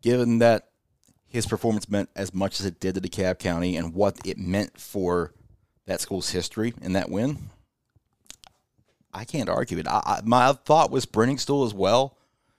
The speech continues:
for another, for another possible vote, but, you know, it just, his performance was so necessary for DeKalb County to even win the game, and, and I got, I've got no, I have no other way to, to, to argue it. So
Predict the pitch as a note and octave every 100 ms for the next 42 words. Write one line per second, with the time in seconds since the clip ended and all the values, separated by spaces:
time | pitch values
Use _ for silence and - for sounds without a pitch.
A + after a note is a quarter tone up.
0 | _ - A#2 G#2 G2 G#2+ G2+ E2+ - G2
1 | G2+ F#2+ A2 G2+ G2+ F2+ G#2+ A#2 _ _
2 | _ _ _ G#2+ G2 - G#2 G#2 G2 -
3 | - - G2 - - _ _ _ _ _
4 | _ _ C3 - B2+ C3 B2 A#2 G#2+ -
5 | B2 A#2 A2 A2 F#2+ - F#2+ F#2 G2 F2
6 | G#2 F#2+ - G2+ E2+ F2 E2+ D#2+ F#2 E2
7 | F2+ F2 D#2+ E2 - E2+ E2+ - E2 A2+
8 | A2 E2+ - A2+ A2+ E2+ F#2 F#2 F2+ E2+
9 | - _ _ _ _ - A2+ G#2 F#2 F#2
10 | F2+ F2+ G2+ - G2+ F#2 F#2 F#2 F2 D#2+
11 | - E2+ D#2 _ _ _ _ _ _ -
12 | G2 F2 D#2+ - - E2+ E2